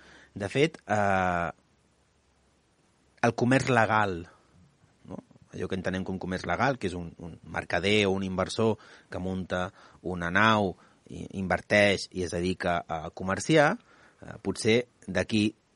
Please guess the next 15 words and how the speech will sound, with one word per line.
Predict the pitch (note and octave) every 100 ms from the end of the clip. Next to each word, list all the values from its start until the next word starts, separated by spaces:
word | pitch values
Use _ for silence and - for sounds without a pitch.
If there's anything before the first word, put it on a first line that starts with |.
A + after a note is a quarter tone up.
| -
sis | - A2+ G2
mesos | A#2+ B2 B2 D3 A2+
ens | F#2+
el | F#2+
trobem | G2+ G#2+ A2+ C#3+ -
finançant, | - B2 G2+ G2+ F#2 G2 A#2 _
no? | - F#2+ - - -
<laughs> | A#2+ A2+ -
Un | A2
atac | E2 - -
pirata | B2+ C#3 B2+ C#3 C#3 - -
o | G2+ G2+
ens |
el | G2
trobem, | G2 G#2+ G2+ G#2